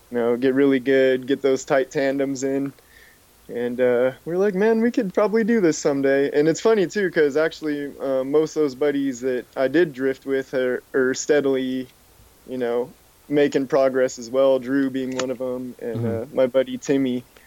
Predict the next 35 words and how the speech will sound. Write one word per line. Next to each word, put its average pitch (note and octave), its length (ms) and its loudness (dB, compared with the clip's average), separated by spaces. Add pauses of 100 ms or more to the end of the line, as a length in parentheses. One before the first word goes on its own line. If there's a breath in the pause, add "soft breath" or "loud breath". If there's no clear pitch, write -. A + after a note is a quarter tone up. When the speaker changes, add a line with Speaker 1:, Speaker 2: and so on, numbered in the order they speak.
(540 soft breath)
Speaker 1:
um, A#2+ 460 -6 (180)
just C3 240 0
got B2 200 4
a, A#2+ 220 4 (260)
a C3 100 2
shell C3 300 2
not B2+ 220 -2
too C3 180 -4
long C3 220 0
ago C3 300 2
and C3+ 160 -8
starting C3+ 240 -4
to C#3 60 -6
piece D3 280 -6
it - 80 -16
together. C#3+ 480 2
So C3+ 340 -2 (800 soft breath)
pretty E3 220 2
cool E3+ 220 4
to D#3 80 4
see D#3+ 180 0
the D3+ 100 4
old D3+ 260 4
homies, D3+ 520 0
uh, D3 280 2 (920)
still, D#3 440 4
uh, C#3+ 320 4 (240)
trying D3+ 220 -4
to C#3+ 100 -4
live C#3+ 220 -4
the D3 80 -4
dream D3 300 -4
out D3 200 4
as C3+ 120 -2
well. D3+ 300 0